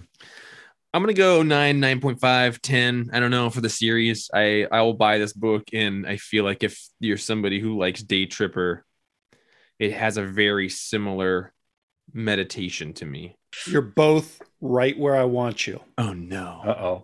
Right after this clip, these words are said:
Speaker 3: <laughs>
Speaker 1: And that is standing in the presence of two very wonderful people. Uh, we have special guests on the podcast this week. They've just been sitting there quietly for the entire duration of season two, episode one,
Speaker 3: <laughs>
Speaker 1: waiting to talk.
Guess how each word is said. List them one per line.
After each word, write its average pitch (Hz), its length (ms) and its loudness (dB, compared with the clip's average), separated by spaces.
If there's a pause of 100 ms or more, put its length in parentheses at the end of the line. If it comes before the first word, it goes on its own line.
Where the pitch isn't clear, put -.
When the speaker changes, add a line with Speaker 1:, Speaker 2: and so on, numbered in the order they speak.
(240)
Speaker 3:
<laughs> - 240 0
Speaker 1:
And 143 180 6
that 139 200 4
is 127 560 0
standing 143 500 2
in 131 80 2
the 127 80 0
presence 127 400 0
of 110 220 -2 (280)
two 160 680 2
very 143 320 4
wonderful 135 420 0
people. 156 400 0 (240)
Uh, 180 40 4
we 240 120 2
have 262 160 4
special 220 380 2
guests 202 240 4
on 196 100 4
the 180 60 -2
podcast 180 520 2
this 175 220 -2
week. 180 180 0
They've 170 120 4
just 156 160 -4
been 170 100 -2
sitting 156 300 -2
there 143 120 4
quietly 143 600 2
for 131 140 -8
the 135 100 0
entire 131 480 2
duration 127 560 0
of 104 80 -6
season 110 420 -4
two, 117 260 0
episode 107 460 -2
one, 107 420 0
Speaker 3:
<laughs> - 0 -
Speaker 1:
waiting 135 460 2 (420)
to 139 120 0
talk. 139 680 0